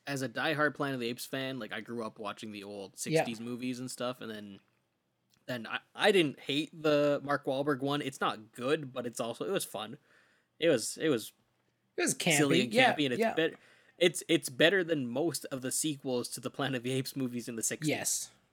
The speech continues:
Speaker 2: Agreed.
Speaker 1: I loved Rise of the Planet of
Speaker 2: Yeah.
Speaker 1: the Apes. And Dawn and War. Like, I
Speaker 2: The whole trilogy is
Speaker 1: phenomenal.
Speaker 2: great.
Speaker 1: Phenomenal way to do it. Like,
Speaker 2: Great.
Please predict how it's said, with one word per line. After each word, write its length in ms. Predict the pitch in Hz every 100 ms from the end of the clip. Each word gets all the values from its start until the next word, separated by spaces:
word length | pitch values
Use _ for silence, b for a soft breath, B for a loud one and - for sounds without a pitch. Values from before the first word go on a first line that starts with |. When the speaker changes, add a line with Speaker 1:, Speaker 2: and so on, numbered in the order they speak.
| _ _ _ _
Speaker 2:
Agreed. 420 | 160 127 107 143 - _
Speaker 1:
I 520 | 135 147 147 127 110 -
loved 1000 | 107 113 113 117 123 123 113 101 110 - _ _ -
Rise 180 | 131 120 110
of 20 |
the 40 |
Planet 220 | 127 117 101
of 40 |
Speaker 2:
Yeah. 80 | 131
Speaker 1:
the 40 |
Apes. 240 | 98 - - _ _ _ _ _ _ _ _ _ _ _ _ -
And 180 | 156
Dawn 220 | 131 113 110
and 140 | 104
War. 240 | 107 - -
Like, 160 | 120
I 140 | 113 - b b b b
Speaker 2:
The 100 | 156
whole 200 | 175 247
trilogy 420 | 190 190 196 170 127
is 120 | 117
Speaker 1:
phenomenal. 320 | 104 127 131
Speaker 2:
great. 120 | 139 143
Speaker 1:
Phenomenal 320 | 135 147 135
way 120 | 131
to 80 | 117
do 200 | 110 -
it. 80 | -
Like, 160 | 120 107
Speaker 2:
Great. 480 | - 196 170 -